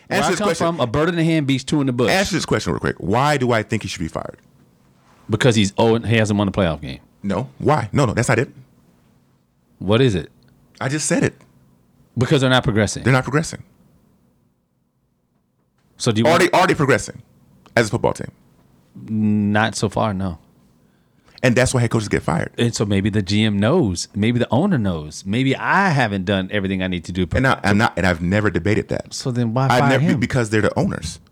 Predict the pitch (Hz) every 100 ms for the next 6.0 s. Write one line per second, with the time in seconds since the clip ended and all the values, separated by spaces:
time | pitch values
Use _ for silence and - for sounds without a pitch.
0 | _ _ _ _ _ 104 170 196 151 127
1 | 147 - 185 - 87 - 80 - 82 -
2 | - - 135 127 - 104 98 135 214 101
3 | 123 82 - - - 233 208 180 208 320
4 | - - _ _ _ _ _ _ - 214
5 | 208 226 202 160 160 151 - 427 370 -